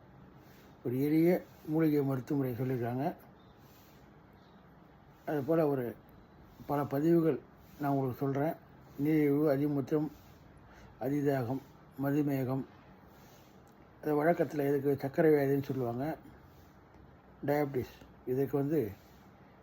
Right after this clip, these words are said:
மிக எளிய மருத்துவ முறைகளை சொல்கிறேன். நீங்க நாட்டு மருந்துகளில் வாங்கி செஞ்சு பயனடையலாம். மருதம்பட்டை நூறு கிராம், ஆவாரம்பட்டை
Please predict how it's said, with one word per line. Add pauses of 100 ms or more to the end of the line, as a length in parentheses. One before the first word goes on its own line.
மிக (100)
எளிய
மருத்துவ
முறைகளை
சொல்கிறேன். (440)
நீங்க (880)
நாட்டு
மருந்துகளில்
வாங்கி (280)
செஞ்சு
பயனடையலாம். (1700)
மருதம்பட்டை (2750)
நூறு
கிராம், (640)
ஆவாரம்பட்டை